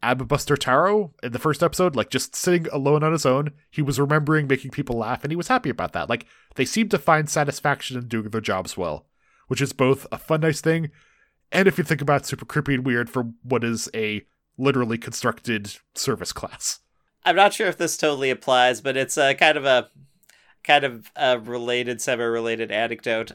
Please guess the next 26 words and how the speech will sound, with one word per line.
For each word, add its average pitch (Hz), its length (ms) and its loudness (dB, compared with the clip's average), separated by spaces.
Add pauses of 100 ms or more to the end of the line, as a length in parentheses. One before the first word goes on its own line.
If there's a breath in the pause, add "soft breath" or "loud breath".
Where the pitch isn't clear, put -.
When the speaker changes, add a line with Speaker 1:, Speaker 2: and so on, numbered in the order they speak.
Speaker 2:
So, 147 380 0 (400)
you 151 160 -2
know, 233 300 0 (840)
like, 156 200 6
we 175 100 4
host 156 260 2
a 139 60 -8
lot 123 160 4
of 107 80 -8
exchange 107 360 -8
students, - 280 -12
right, 107 160 -6
Harry? 123 320 -2 (540)
We 165 180 -4
got 220 220 6
a 190 60 0
Japanese-style 113 1300 0
rice 170 320 2
maker 117 440 -8 (360)
about 147 340 4
a 143 40 -4
year 110 240 -2
ago 107 320 -4
to, 113 340 -6
you 104 120 -10
know, - 180 -14